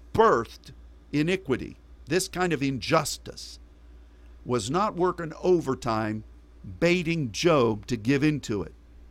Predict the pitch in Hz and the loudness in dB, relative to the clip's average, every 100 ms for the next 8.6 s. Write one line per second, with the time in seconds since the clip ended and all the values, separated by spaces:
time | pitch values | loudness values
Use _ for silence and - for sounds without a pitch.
0 | - - - - - - - - - - | -20 -20 -20 -20 -20 -20 -20 -20 -20 -18
1 | - 120 90 165 190 139 165 135 110 - | -8 -6 0 0 0 -2 0 0 0 -4
2 | - - - - - - - - - - | -12 -20 -20 -20 -20 -20 -20 -20 -20 -20
3 | - - - 131 127 127 123 - 117 110 | -20 -20 -10 -2 0 0 -4 -4 -2 -2
4 | 104 104 - - - - - - 139 131 | -4 -10 -18 -20 -20 -20 -20 -4 -2 -2
5 | - 151 - 156 139 - 220 123 90 - | -2 -2 -2 -4 -2 -2 -2 -4 -6 -12
6 | - - - 123 147 127 165 175 - - | -20 -20 -6 0 2 2 0 0 -4 -2
7 | 160 208 - 104 143 175 214 208 233 202 | 0 0 -4 -4 -2 -2 -4 -4 -6 -4
8 | 127 127 139 143 - | -4 -2 -2 -4 -6